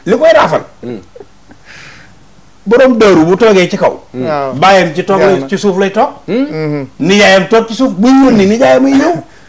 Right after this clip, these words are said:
Speaker 2: Ah.
Speaker 1: Yónni sa nijaay, sëñ Tuubaa ko fi xewal. Maay nijaay yi sëñ bi di sag.
Speaker 3: Mhm.
Speaker 2: Mhm.
Speaker 3: Si.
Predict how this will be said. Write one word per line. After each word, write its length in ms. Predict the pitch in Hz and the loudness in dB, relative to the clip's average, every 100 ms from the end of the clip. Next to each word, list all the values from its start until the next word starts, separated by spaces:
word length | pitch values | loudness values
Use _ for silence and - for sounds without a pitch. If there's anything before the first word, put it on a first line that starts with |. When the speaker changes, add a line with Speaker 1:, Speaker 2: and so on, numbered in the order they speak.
| - - _ | -20 -20 _
Speaker 2:
Ah. 260 | - 107 127 - | -16 -14 -12 -4
Speaker 1:
Yónni 300 | 190 269 277 | 0 2 2
sa 140 | 226 | 2
nijaay, 340 | 208 208 185 170 | 0 2 0 0
sëñ 240 | 226 240 | -2 -2
Tuubaa 220 | 202 240 226 | 0 0 2
ko 100 | 220 | -2
fi 80 | 208 | -4
xewal. 260 | 208 - - - _ 123 | -6 -6 -10 -20 _ -4
Maay 240 | 170 226 | -2 0
nijaay 280 | 220 208 202 | 0 2 2
yi 60 | 190 | 0
sëñ 200 | 190 165 | -2 -2
bi 80 | 165 | -4
di 80 | |
sag. 180 | 175 170 - - _ - | -6 -10 -10 -20 _ -20
Speaker 3:
Mhm. 300 | 247 254 254 233 | -12 -8 -6 -6
Speaker 2:
Mhm. 380 | 196 208 220 185 _ _ _ _ _ _ | -6 -10 -14 -16 _ _ _ _ _ _
Speaker 3:
Si. 100 | - | -18